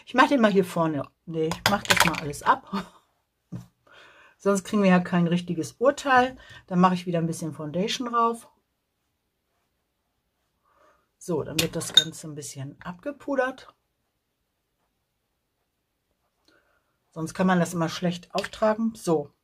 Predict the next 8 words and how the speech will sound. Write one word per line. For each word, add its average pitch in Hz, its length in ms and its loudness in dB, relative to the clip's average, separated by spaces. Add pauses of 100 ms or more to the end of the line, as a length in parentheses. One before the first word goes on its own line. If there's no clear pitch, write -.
und 165 200 -2
jetzt, 233 600 2 (1000)
also 180 220 6
wenn 208 120 6
ihr 226 180 6
auf 226 140 6
Foundation 226 840 2
direkt 220 600 0